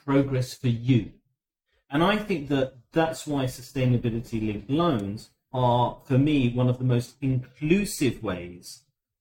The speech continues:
of actually involving people within the sustainability finance journey. And that's, like, kind of a message to kind of all folks out there saying, "How can I start?" Start with that product.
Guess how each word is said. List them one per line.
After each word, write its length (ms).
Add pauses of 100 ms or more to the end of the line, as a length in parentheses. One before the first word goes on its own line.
(120)
of 580 (120)
actually 800 (440)
involving 800
people 720 (280)
within 840
the 140
sustainability 1000
finance 560
journey. 560 (400)
And 140
that's, 300
like, 220
kind 200
of 80
a 60
message 720
to 160 (100)
kind 200
of 120 (200)
all 480 (380)
folks 360
out 240
there 100
saying, 420
"How 160
can 200
I 140
start?" 520 (180)
Start 460
with 160
that 240
product. 480